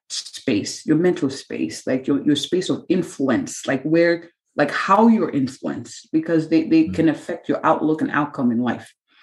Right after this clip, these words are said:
Speaker 1: Um, so I, I, you know, in, in different phases of my life, I've had to tune out some noises, tune out some peoples, tune out some comments, tune out some, oh, critics.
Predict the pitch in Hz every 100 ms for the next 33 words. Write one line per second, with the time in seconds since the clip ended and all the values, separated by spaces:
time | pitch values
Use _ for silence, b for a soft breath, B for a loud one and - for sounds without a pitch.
0 | b b b - 160 156 147 107 110 -
1 | 180 160 147 147 b b b b - 160
2 | 202 233 - - - - 180 175 156 -
3 | 160 165 170 190 220 220 - - - -
4 | 214 226 196 185 165 151 - 156 147 151
5 | 147 151 165 160 160 147 147 175 - 160
6 | - - 220 220 190 - - 139 151 160
7 | 165 190 139 139 180 - - 196 170 -
8 | 151 131 - - 175 160 147 147 151 -
9 | 214 190 165 - - 160 147 147 131 _
10 | - - 196 185 143 156 156 - 214 190
11 | 165 - - 156 156 143 B B B B
12 | B B B - 180 - - 190 160 135
13 | - - -